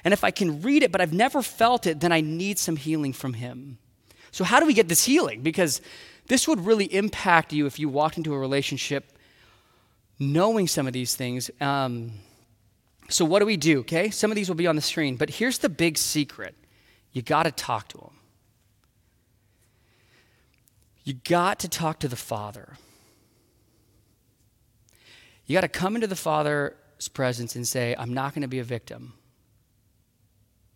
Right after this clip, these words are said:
My relationship with you is too important to me."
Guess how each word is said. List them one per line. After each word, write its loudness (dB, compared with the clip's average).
My -2
relationship -4
with -6
you -6
is -4
too -8
important -10
to -12
me." -14